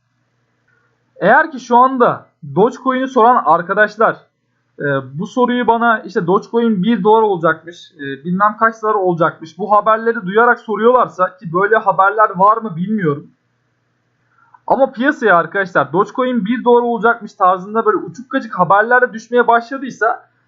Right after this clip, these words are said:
bence yavaştan kaçmak lazım. Çünkü her zaman söylediğim bir olay var. Korkuyu satın al, umudu sat. Dediğim gibi günlük bazda arkadaşlar sıfır kırk beş sentin üstünde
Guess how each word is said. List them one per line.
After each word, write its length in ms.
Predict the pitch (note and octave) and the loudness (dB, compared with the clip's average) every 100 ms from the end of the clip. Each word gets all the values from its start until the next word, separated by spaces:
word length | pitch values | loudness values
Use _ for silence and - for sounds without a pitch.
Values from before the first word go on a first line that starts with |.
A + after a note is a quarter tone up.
| _ | _
bence 280 | B3 C4+ B3+ | 2 2 2
yavaştan 500 | C4+ A#3+ F#3 C#4 C#4 | 2 2 0 -2 -2
kaçmak 420 | C4 A#3 A3+ A3 | -2 -2 -2 -2
lazım. 360 | E3 C#3 D3+ - _ _ _ _ _ _ _ _ _ _ _ _ _ | -2 -2 -4 -18 _ _ _ _ _ _ _ _ _ _ _ _ _
Çünkü 260 | - C4 C4 | -18 -4 0
her 200 | A#3 C4 | 2 2
zaman 240 | C4 C4+ | 2 0
söylediğim 460 | C4 C4+ B3+ A#3+ A#3 | 0 -4 -6 -4 -2
bir 60 | F#3 | 2
olay 340 | F#3 A#3 A#3+ | 4 4 4
var. 180 | B3 B3 - _ _ | 2 0 -8 _ _
Korkuyu 460 | B3 C4 C4 A3 | 0 0 0 -6
satın 320 | F3+ A3 B3+ | 0 -2 0
al, 180 | B3+ C4 - - | 2 2 0 -10
umudu 340 | B3+ A3+ A#3 | -2 0 -2
sat. 300 | - F#3 - _ _ _ _ _ _ _ _ | -2 -2 -2 _ _ _ _ _ _ _ _
Dediğim 260 | A3+ C4+ D4 | -4 -2 -2
gibi 160 | G#3 G3 | -2 -2
günlük 380 | G3 C#4+ D4+ C#4 | 0 0 -4 0
bazda 280 | G#3+ E3 E3 | -2 2 0
arkadaşlar 480 | D3+ E3+ D3+ C4 | 0 -4 -2 -2
sıfır 380 | C#4+ - C4+ C#4 | -4 -8 -6 -6
kırk 220 | C4 - | -6 -8
beş 140 | C#4 C4+ | -6 -2
sentin 360 | B3 A#3+ A#3 | 0 0 -2
üstünde 560 | A#3+ - A#3 A#3 G#3+ | -14 -10 -4 2 2